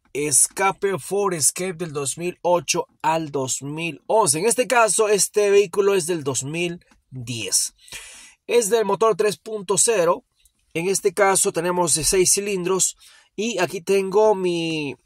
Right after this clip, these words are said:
las buji-, lo más importante son las bujías en este caso. Y obviamente también tengo algo como para, ah, lubricar estas, eh, bujías. Bueno, en este caso les voy a enseñar aquí.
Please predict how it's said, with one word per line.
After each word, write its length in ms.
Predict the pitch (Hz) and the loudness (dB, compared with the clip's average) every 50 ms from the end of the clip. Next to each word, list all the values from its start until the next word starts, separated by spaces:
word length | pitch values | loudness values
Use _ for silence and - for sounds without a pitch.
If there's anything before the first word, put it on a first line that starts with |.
| _ _ _ _ _ _ - - - - _ _ | _ _ _ _ _ _ -20 -20 -20 -20 _ _
las 180 | - 262 - 175 | -4 -2 -2 0
buji-, 140 | 208 190 214 | -2 0 0
lo 100 | 220 214 | 0 0
más 140 | 247 240 254 | 2 2 2
importante 380 | 262 240 233 180 208 190 170 | 2 2 2 2 2 2 2
son 120 | - 208 208 | 2 2 2
las 100 | 196 165 | 2 0
bujías 360 | 143 131 139 180 196 170 151 | -2 -4 0 2 2 2 2
en 100 | 170 180 | 2 0
este 180 | 180 - 214 | 0 0 0
caso. 440 | 185 202 - 160 - 226 - - - _ _ - | 2 2 2 2 2 0 -2 -2 -6 _ _ -6
Y 320 | 240 254 254 247 214 - | -2 0 0 0 0 0
obviamente 440 | - 175 180 190 180 185 185 185 196 | 0 2 2 2 2 2 2 0 0
también 760 | 180 190 180 180 180 160 120 131 143 151 202 202 190 190 180 | 2 0 0 -2 -2 -6 -10 -14 -12 -2 0 0 0 0 0
tengo 600 | 139 - 190 185 185 185 175 185 196 202 196 - _ _ - - - - - - - _ _ - | -2 -2 -2 -2 -2 0 0 2 2 2 2 0 _ _ -20 -20 -20 -20 -20 -20 -20 _ _ -4
algo 300 | 147 160 170 175 190 175 | -2 -2 0 0 -2 -2
como 280 | - 196 190 180 - | -2 0 0 0 0
para, 320 | - 170 156 147 143 135 - | 2 0 2 2 0 -2 -2
ah, 540 | - 135 135 131 127 127 127 123 120 123 139 | -2 -2 -2 -2 -2 0 0 0 0 0 2
lubricar 640 | 151 175 190 185 165 127 - 160 165 165 160 - _ | 4 4 4 4 0 0 4 4 4 4 4 0 _
estas, 600 | 139 147 160 - - 175 156 160 160 - - - - - | -4 -2 -2 -2 0 0 2 2 2 2 0 -2 -4 -6
eh, 240 | 127 135 135 135 | -6 -4 -4 -4
bujías. 320 | 131 131 127 123 139 120 110 | -4 -6 -6 -4 -4 -4 -2
Bueno, 240 | 147 160 156 156 165 | -4 -4 -2 -2 -4
en 80 | 175 | -4
este 160 | 170 143 170 | -4 -4 -4
caso 200 | 139 170 160 160 | -2 -2 -2 0
les 120 | 156 139 131 | -2 -2 0
voy 100 | 143 147 | 0 0
a 40 | 143 | 0
enseñar 340 | - 135 127 123 123 123 | 0 -2 -2 -2 -2 -2
aquí. 320 | 123 117 - - 92 - | -4 -6 -8 -12 -20 -20